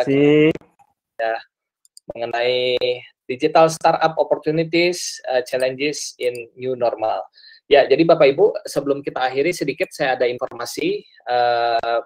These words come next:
Speaker 2: bagi Bapak Ibu yang ingin mendapatkan sertifikat ya, eh, ini bisa menghubungi panitia, silakan, eh, dihubungi dengan C P yang sudah, eh, blast ke Bapak Ibu ya untuk pesannya.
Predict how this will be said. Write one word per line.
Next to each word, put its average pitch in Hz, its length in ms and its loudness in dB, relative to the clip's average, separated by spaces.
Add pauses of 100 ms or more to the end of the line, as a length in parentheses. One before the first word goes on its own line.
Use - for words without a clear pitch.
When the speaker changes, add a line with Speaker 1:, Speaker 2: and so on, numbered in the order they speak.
Speaker 2:
bagi 123 240 -2
Bapak 127 240 2
Ibu 143 240 2
yang 143 240 6
ingin 131 480 -6
mendapatkan 127 560 -2
sertifikat 160 640 -4
ya, 135 240 -2 (480)
eh, 143 560 0
ini 156 240 0
bisa 160 320 2
menghubungi 143 560 0
panitia, 139 480 4
silakan, 131 640 0 (160)
eh, 123 240 0
dihubungi 123 480 -4
dengan 123 320 2
C 131 240 4
P 127 160 4
yang 123 240 2
sudah, 120 320 2 (400)
eh, 113 640 4
blast 120 400 0
ke 127 80 0
Bapak - 240 2
Ibu 147 320 2
ya 151 160 2 (160)
untuk 117 240 -8
pesannya. 123 560 -2